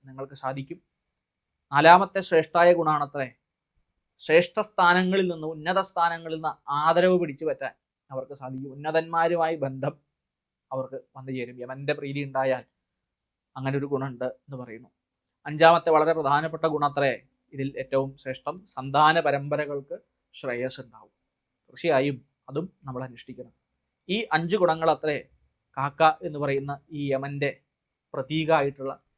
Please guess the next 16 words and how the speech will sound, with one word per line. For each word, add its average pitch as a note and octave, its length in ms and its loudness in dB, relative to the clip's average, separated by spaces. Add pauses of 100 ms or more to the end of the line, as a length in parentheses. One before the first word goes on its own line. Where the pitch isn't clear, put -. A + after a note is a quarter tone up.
(160)
ശനീശ്വരന്റെ C#3+ 640 -6
വാഹനമായിട്ടുള്ള C3 840 -2 (120)
ഈ C#3+ 120 -10
ജീവിയെ C3 380 -6 (120)
ഊട്ടുന്നതിലൂടെ C3+ 520 -8
നിങ്ങൾക്ക് B2+ 280 -12
കിട്ടുന്നു. C#3 440 -12 (400)
ഗരുഡപുരാണത്തിൽ C#3 880 0
വളരെ C#3 180 -8
സ്പഷ്ടമായിട്ട് C#3 840 -4 (340)
കാക്കയ്ക്ക് C3 520 -10
ഭോജനം C3 340 -4
കൊടുക്കുന്നതിലൂടെ B2 640 -8 (440)
ലഭിക്കുന്ന C3+ 320 -6
ഈ C3 200 -8
പ്രാധാന്യങ്ങളെ C3 680 -6